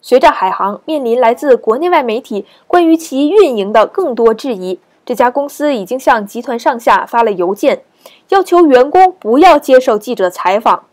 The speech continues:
根据一份时报核查过的内部文件，一月，海航的人力资源部告诉员工，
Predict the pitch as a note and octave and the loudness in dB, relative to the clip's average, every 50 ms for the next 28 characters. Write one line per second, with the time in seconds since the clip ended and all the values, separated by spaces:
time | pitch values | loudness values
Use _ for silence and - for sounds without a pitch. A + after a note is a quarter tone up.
0 | _ _ - F4 F4+ D#4+ - A#3 A3+ A#3+ B3 D4 C4 A3 G#3 G#3 - - G#3 G#3 | _ _ -2 -2 -2 -2 -2 -4 -6 0 2 2 2 2 0 -4 -6 -4 -2 2
1 | G#3+ A#3+ A#3 - - - - G#3 G#3 A3 - - G3 G3+ G#3+ - C4+ G#3+ G#3 G3+ | 4 4 4 4 2 -2 -2 -2 -2 -2 -2 -4 -4 -2 0 0 2 2 2 2
2 | A#3 D4 C#4+ A3+ G#3 F#3+ F3 F#3 F3+ F#3+ - - C4 F3+ - - _ _ _ _ | 0 -2 -4 -4 -4 -4 -2 -2 -4 -4 0 0 0 0 0 -4 _ _ _ _
3 | - F4 F#4+ F#4 F#4 E4 E5+ - - _ _ - - G#3 G3 F#3 - G#3 A3 A#3 | 2 6 6 8 8 8 6 4 0 _ _ -4 -2 -2 -2 0 -2 -2 -2 0
4 | D4 A3+ G#3+ G#3+ C4+ D#4 C#4+ C4 - E4+ E4+ C#4+ A3+ A#3+ C4 C4 A#3+ B3 B3+ A#3 | 0 0 0 0 0 -2 -4 -2 -2 0 0 0 -2 -2 -2 -2 2 2 2 2
5 | A3+ - G3+ G3+ F#3 F#3 G3 G#3 B3+ C4 C4+ C4 | 2 -2 -4 -2 -2 -2 0 2 2 2 2 0